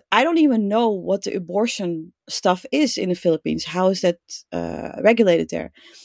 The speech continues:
And then I find out it's completely criminal-, criminalized. So it's cr-, it's criminal to take an abortion. Doesn't matter. No, doesn't matter any reason why you want it. So I, I just offered in, in the channel there to, um,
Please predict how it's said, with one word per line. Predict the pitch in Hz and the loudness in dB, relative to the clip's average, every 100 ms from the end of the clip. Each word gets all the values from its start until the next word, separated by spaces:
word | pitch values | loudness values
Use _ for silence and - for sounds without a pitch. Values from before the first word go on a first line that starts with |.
| _ _ _ | _ _ _
And | 226 | 0
then | 240 | 2
I | 247 | 2
find | 254 233 226 | 4 4 4
out | 208 208 | 4 4
it's | 208 | 0
completely | - 240 240 208 | -4 -4 -2 -2
criminal-, | 208 220 208 180 170 - - | -4 -6 -4 -4 -4 -8 -4
criminalized. | 254 240 185 156 - 175 - | 0 2 0 -2 -4 -8 -8
So | - 170 | -2 0
it's | 180 | 0
cr-, | - - 185 | -4 -4 -2
it's | 185 - - - _ _ _ _ - | -4 -4 -8 -10 _ _ _ _ 4
criminal | 294 262 208 180 180 | 4 6 4 4 0
to | - | -4
take | - 185 180 | 2 2 2
an | |
abortion. | 170 160 160 165 170 170 | -6 -6 -10 -10 -12 -6
Doesn't | 180 190 202 | -4 -2 -2
matter. | 190 185 165 - - | -2 -2 -4 -8 -6
No, | 180 202 196 - _ _ _ - | 2 2 2 -8 _ _ _ 2
doesn't | 233 247 | 4 6
matter | 202 185 | 4 0
any | 202 190 | 0 0
reason | 180 175 160 | 0 -4 -6
why | 165 | -4
you | 170 160 | -4 -6
want | - | -8
it. | - - _ - - - - - | -12 -20 _ -20 -20 -20 -20 0
So | 240 | 4
I, | 226 | 6
I | - | 4
just | 240 247 - - - | 2 0 -2 -12 -2
offered | 196 208 190 175 | 0 0 0 0
in, | - 180 | 0 -4
in | 175 180 180 | -4 -4 -2
the | 175 | -4
channel | - 190 196 180 175 | -4 -6 -2 -2 2
there | 175 160 170 - | 2 2 -2 -4
to, | 180 170 - | -4 -4 -4
um, | - 156 156 170 | -4 -4 -4 -6